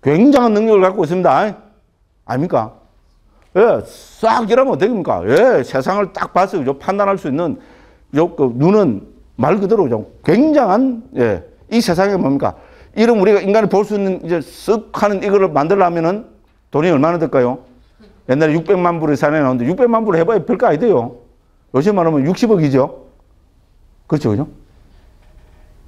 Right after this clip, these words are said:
육백, 육십억인 것 같아. 한국에는 육십억 하면은 돈도, 돈도 아니잖아요. 물론 저는 또, 또 돈이 없습니다만은. 그렇잖아요, 그죠? 조 단위로 놀아도 뭐, 뭐, 뭡니까? 그죠? 오조, 뭐, 이래서 뭐, 뭐, 삼조, 뭐,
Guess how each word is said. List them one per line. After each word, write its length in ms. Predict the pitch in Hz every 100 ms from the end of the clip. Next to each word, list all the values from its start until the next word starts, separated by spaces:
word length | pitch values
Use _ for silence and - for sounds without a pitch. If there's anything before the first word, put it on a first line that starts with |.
| - - - - - - -
육백, 220 | 110 107 113 -
육십억인 500 | 131 143 156 147 127
것 120 | 110
같아. 140 | 92 - - -
한국에는 520 | 254 311 302 233 180
육십억 400 | 226 247 277 233
하면은 460 | 214 196 160 120 90 - _ _ _ -
돈도, 500 | 147 302 269 214 139
돈도 240 | 147 220
아니잖아요. 340 | 190 151 160
물론 280 | 123 185 208
저는 440 | 165 190 151 117 -
또, 160 | 131
또 100 | 107
돈이 220 | 117 135 160
없습니다만은. 640 | 131 170 165 123 127 110 85 -
그렇잖아요, 360 | 202 196 160
그죠? 320 | 120 123 190 - _ _ _ _ _ _ _
조 180 | 160 180
단위로 420 | 320 262 302 226
놀아도 720 | 190 240 190 214 226 - _ _
뭐, 120 | 120
뭐, 140 | 117 110
뭡니까? 300 | 113 127 117
그죠? 160 | 127 127
오조, 420 | 104 123 180 196
뭐, 120 | 131
이래서 260 | 175 170 160
뭐, 280 | 127 95
뭐, 220 | 87 120 127
삼조, 440 | - 113 123 156
뭐, 240 | 127 90